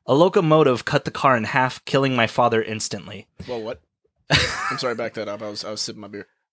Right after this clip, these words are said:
Speaker 1: "A locomotive cut the car in half, killing my father instantly." He's talking about the, uh, events that transpired, killing his, killing his dad. "When two brakemen jumped from, from the halted train, they saw a woman standing, dazed but erect,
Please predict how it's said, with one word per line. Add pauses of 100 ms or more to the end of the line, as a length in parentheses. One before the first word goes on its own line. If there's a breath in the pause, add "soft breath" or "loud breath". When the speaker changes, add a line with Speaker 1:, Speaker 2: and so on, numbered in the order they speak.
(520)
Speaker 1:
"A
locomotive (140)
cut
the
car
in
half,
killing
my
father
instantly."
He's
talking
about
the,
uh,
events
that
transpired,
killing
his, (140)
killing
his
dad. (640 loud breath)
"When
two
brakemen
jumped
from, (240)
from
the
halted
train,
they
saw
a
woman
standing, (200)
dazed
but
erect,